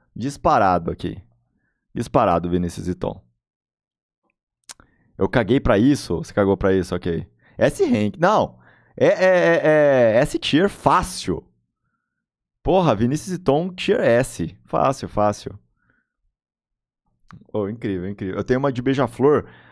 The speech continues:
Ah, é porque aqui, ó, esses aqui é do, dos Jogos Olímpicos e Paralímpicos do Rio. Vamos ver aqui, ó. Tem, tem mais essa.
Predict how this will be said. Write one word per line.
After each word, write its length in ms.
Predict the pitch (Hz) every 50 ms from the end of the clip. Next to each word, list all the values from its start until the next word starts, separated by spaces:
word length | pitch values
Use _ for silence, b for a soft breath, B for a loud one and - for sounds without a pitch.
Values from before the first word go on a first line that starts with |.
| B B 120
Ah, 200 | 131 - - -
é 80 | - 151
porque 180 | 147 165 170 196
aqui, 320 | 180 185 - - 214 208
ó, 80 | 170 127
esses 160 | 120 117 151 151
aqui 180 | 147 - 180
é 60 | 185
do, 240 | 185 170 185 180 170
dos 100 | 143 139
Jogos 220 | 135 175 180 190 185
Olímpicos 340 | 165 160 165 - 185 175
e 40 | 180 180
Paralímpicos 420 | 185 180 180 165 165 - 175 170
do 80 | 196 190
Rio. 380 | 151 123 117 104 92 82 - B B B B B
Vamos 180 | - 123 143 143
ver 100 | 123 127
aqui, 260 | 117 120 - 104 101
ó. 120 | 90 85 82
Tem, 1040 | - - 107 110 113 113 117 113 113 110 110 110 107 104 101 98 95 92 90 87 - - _ _ _ _ _ _
tem 100 | - 87
mais 320 | 87 87 87 87 - -
essa. 640 | 87 80 82 82 90 104 - - 143 151 175 208 -